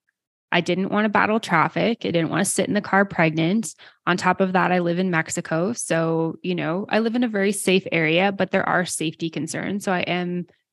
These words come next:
cautious, especially while I'm pregnant, about, you know, going places late at night by myself, like a yoga class.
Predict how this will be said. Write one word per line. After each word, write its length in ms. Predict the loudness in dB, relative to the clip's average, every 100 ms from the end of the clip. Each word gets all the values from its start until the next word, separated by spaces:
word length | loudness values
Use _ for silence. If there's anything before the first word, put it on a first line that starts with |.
| _
cautious, 500 | 0 2 4 2 2
especially 400 | -2 0 0 2
while 140 | 0 2
I'm 160 | 0
pregnant, 500 | 0 -2 0 -2 -2
about, 400 | -2 0 2 0 -2
you 120 | -4
know, 100 | -2
going 380 | -2 -2 -2 -2
places 420 | -4 -4 -6 -2
late 160 | -2
at 120 | -2 -4
night 260 | -4 -4
by 160 | -4 -4
myself, 680 | -2 -4 -4 -4 -4 -6 _ _ -4
like 160 | -2
a 60 | 0
yoga 320 | 0 -2 -4
class. 500 | -4 -2 0 -2 -6